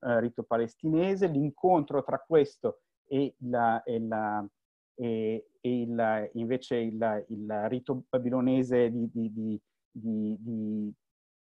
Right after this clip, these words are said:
via sefardita con i Bene Romi,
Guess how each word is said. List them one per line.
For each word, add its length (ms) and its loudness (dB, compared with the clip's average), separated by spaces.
via 560 2
sefardita 800 0
con 200 -8
i 100 -2
Bene 320 -2
Romi, 380 2